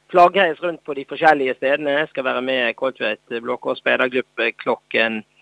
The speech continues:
åtte på Koltvedt skole, som jeg har vært, eh,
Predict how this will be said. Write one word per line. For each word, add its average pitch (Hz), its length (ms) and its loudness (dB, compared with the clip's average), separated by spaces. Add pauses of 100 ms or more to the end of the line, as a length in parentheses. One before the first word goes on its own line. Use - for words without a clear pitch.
(420)
åtte 190 340 6
på 160 160 2
Koltvedt 160 380 4
skole, 185 520 6
som 156 160 -2
jeg 143 160 2
har 147 220 0
vært, - 380 0
eh, 131 260 2